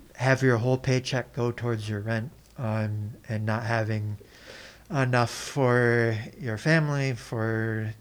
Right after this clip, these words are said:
uh, doing the things you enjoy doing, um, but being able to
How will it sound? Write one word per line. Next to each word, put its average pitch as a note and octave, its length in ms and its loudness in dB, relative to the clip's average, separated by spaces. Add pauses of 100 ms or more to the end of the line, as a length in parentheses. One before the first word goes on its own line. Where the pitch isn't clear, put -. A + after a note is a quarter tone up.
(640)
uh, A2+ 200 0
doing B2 420 0
the A#2 60 -4
things A#2 400 -4
you A2+ 160 -4
enjoy C#3+ 500 0
doing, A2+ 500 -6 (840)
um, A#2 460 2 (840)
but C#3 240 2
being C#3 280 0
able D3 320 2
to C3 200 -10